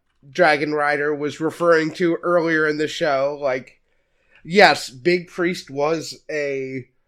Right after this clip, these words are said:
problem back in, back in the day.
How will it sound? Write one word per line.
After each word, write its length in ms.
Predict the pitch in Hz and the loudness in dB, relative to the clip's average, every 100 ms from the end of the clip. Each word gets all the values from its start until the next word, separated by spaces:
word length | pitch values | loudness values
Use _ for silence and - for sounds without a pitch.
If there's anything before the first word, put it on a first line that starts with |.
| _ _ | _ _
problem 1000 | - 196 190 190 156 147 135 131 135 131 _ _ _ _ _ _ | 4 6 8 6 4 4 4 0 -8 -12 _ _ _ _ _ _
back 600 | 135 135 147 160 160 170 - | -20 -8 0 2 2 0 0
in, 300 | 160 156 - | -2 -2 -8
back 400 | 139 143 139 - | -4 -2 -2 -4
in 100 | 139 | -4
the 120 | 131 | -6
day. 640 | 123 139 131 120 120 120 | -2 -2 0 -2 -4 -6